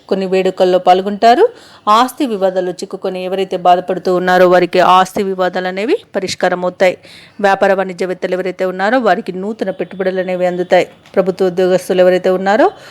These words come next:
వారి యొక్క ఆశయాలని సిద్ధిస్తాయి. చిత్ర పరిశ్రమ వారు, పారిశ్రామిక వర్గాల వారు ఎవరైతే ఉన్నారో వారికి విదేశాల నుండి ఆహ్వానాలు అందుతాయి. విద్యార్థులు తాము అనుకున్న అవకాశాలను అవలీలగా సాధించుకోగలుగుతారు. ముఖ్యంగా మకర రాశిలోని మహిళలకి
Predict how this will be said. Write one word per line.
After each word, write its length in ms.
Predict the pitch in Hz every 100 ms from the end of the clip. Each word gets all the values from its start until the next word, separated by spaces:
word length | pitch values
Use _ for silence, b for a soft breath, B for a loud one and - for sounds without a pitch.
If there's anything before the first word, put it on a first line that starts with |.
| B B
వారి 240 | 196 185
యొక్క 240 | 185 180 170
ఆశయాలని 880 | - 180 180 196 226 202 185 180 170
సిద్ధిస్తాయి. 640 | - 180 180 - 196 175
చిత్ర 400 | - - 196 185
పరిశ్రమ 440 | 180 175 - 185 170
వారు, 200 | 170 175 185
పారిశ్రామిక 520 | 180 180 196 185 180
వర్గాల 320 | 175 170 180
వారు 180 | 175 180
ఎవరైతే 340 | 180 180 180
ఉన్నారో 360 | 185 190 208 330 - B B B -
వారికి 500 | 202 196 190 175 -
విదేశాల 600 | 185 196 214 277 285 233
నుండి 300 | 185 180 175
ఆహ్వానాలు 580 | 175 175 - 208 190 180
అందుతాయి. 440 | 175 175 175 175 - _ _ -
విద్యార్థులు 680 | 190 170 196 185 - 185 262 - B B B
తాము 280 | 208 196 190
అనుకున్న 360 | 190 240 294 233
అవకాశాలను 920 | 160 185 190 233 - 185 175 175 - -
అవలీలగా 640 | 175 190 214 247 247 208
సాధించుకోగలుగుతారు. 1120 | 190 185 175 170 - 180 180 175 185 180 170 _ _ 185
ముఖ్యంగా 380 | 165 185 185
మకర 260 | 180 175 190
రాశిలోని 380 | 190 - 185 175
మహిళలకి 720 | 180 175 214 202 175 190 180